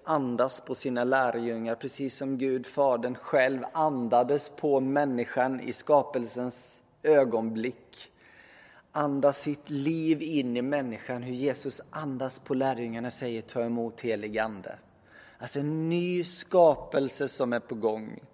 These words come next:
Tiden är inne. Jag tror att det är en ny skapelse av Guds rike här på den här jorden.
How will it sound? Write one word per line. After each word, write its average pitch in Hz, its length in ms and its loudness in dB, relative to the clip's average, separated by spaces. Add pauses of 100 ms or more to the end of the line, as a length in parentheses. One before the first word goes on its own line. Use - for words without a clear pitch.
(2250)
Tiden 156 720 2
är 123 420 6
inne. 120 440 -2 (420)
Jag 139 200 0
tror 175 400 2
att 160 160 0
det 175 80 -4
är 147 360 2 (280)
en 131 160 -4
ny 156 480 -2
skapelse 156 720 0
av 127 240 -6
Guds - 460 -10
rike 170 560 -2
här 143 440 0
på 160 180 -6
den 143 160 2
här 139 320 -2
jorden. 123 720 -4